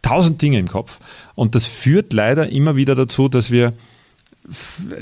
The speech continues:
völlig überfordert eigentlich genau genommen im Kopf sind. Wir haben so viele Dinge, die wir jetzt tun sollen, die alle wichtig scheinen und dringend scheinen. Beides auf einmal. Es muss jetzt irgendwie passieren und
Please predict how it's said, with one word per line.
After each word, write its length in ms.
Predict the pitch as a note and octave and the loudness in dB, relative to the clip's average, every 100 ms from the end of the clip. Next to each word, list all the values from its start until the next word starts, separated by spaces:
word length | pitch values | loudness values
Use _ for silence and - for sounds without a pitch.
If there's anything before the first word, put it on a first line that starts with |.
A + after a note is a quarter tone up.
| B2 | -14
völlig 320 | - A2+ C#3+ | -2 0 2
überfordert 520 | C3 A2 F2 F#2 A2 - | 2 0 0 0 -2 -2
eigentlich 360 | F2 F2+ D#2+ | -4 -4 -4
genau 240 | - E2+ F2+ | -4 -2 0
genommen 280 | F2+ F2 | 0 -2
im 100 | F2+ | -4
Kopf 220 | - - - | -8 -10 -10
sind. 220 | A#2 - | -12 -4
Wir 80 | G2+ | -2
haben 100 | B2+ | 0
so 200 | C3+ C#3+ | 0 0
viele 180 | D#3 | 0
Dinge, 240 | C3 C3 C3 | 0 0 0
die 100 | B2 | 2
wir 100 | A#2+ | 2
jetzt 320 | G2+ A2+ - | 2 -2 -2
tun 180 | C3+ C#3 | 0 2
sollen, 180 | A2+ F#2+ | 0 0
die 140 | - | -2
alle 280 | A2 C3+ A2 | -2 -2 0
wichtig 400 | D3+ - D3+ - | -2 -2 -6 -6
scheinen 460 | - F#2+ G2 G2 | -6 -2 0 -2
und 420 | G#2 D3+ F#3 - A2+ | 0 0 0 -4 -2
dringend 360 | D3+ D3+ A2+ | 2 2 0
scheinen. 340 | - E2 E2+ E2+ | -2 -4 -6 -4
Beides 380 | G#2 B2+ D#3 | -2 0 0
auf 120 | A2+ A#2+ | 0 -2
einmal. 300 | - G#2 F2+ | -2 -4 -4
Es 100 | F#2 | -6
muss 380 | G#2 G#2+ D#3+ - | -4 0 0 0
jetzt 340 | B2 C#3 - | 0 -2 -4
irgendwie 300 | C3 B2 C3 | -8 -6 -6
passieren 420 | B2 A#2 A#2 D3 B2+ | -4 -4 -4 -2 -2
und 140 | A2 | -4